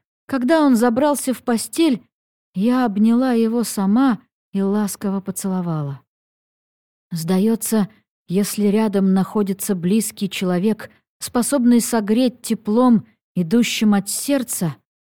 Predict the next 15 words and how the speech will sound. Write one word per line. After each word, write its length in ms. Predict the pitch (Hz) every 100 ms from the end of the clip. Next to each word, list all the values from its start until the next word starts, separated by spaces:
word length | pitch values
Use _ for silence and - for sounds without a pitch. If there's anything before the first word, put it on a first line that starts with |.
| _
ноша 540 | 269 285 294 - 277
не 160 | 254 254
кажется 580 | 254 381 339 196 -
такой 380 | 180 180 - 233
уж 160 | 190 -
тяжёлой 760 | - 180 156 226 240 190 156 - _ _ _
и 80 | 170
непростой, 840 | 175 - 175 - - 269 208 - _ _ _ _ _ _
а 200 | 165 165
объятье 680 | 151 160 156 226 214 - 165
дарит 440 | 151 208 208 190
моему 340 | 180 185 196 214
дракону 540 | 175 175 - 220 202
силы, 640 | - - 262 269 180 151 - _ _
надежду, 840 | - 254 240 247 285 214 160 180 151